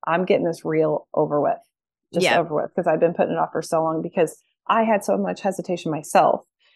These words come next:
Speaker 1: And
Speaker 2: Mm-hmm.
Speaker 1: so I just threw everything into it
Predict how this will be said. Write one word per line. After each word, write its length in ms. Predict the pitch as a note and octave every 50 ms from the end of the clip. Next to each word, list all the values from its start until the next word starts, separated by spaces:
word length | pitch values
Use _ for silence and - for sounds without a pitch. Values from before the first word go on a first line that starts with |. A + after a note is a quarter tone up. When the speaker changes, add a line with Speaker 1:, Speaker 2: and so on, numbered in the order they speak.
| _ _ _ -
Speaker 1:
And 140 | - F#3+ F#3+ F3+
Speaker 2:
Mm-hmm. 60 | F3
Speaker 1:
so 380 | G3 F3+ F3+ F3 F3 E3+ - - -
I 100 | G3 G3+
just 400 | G3 G3+ G3 - - - _ -
threw 420 | G3 F#3 F#3 G3 G#3+ A3 A3+ A3
everything 460 | - G3 G3 G#3 A3+ A3 - A#3+ A3
into 400 | - - C#4 F4+ - - - G3+
it 240 | E3+ C#3+ D#3+ - -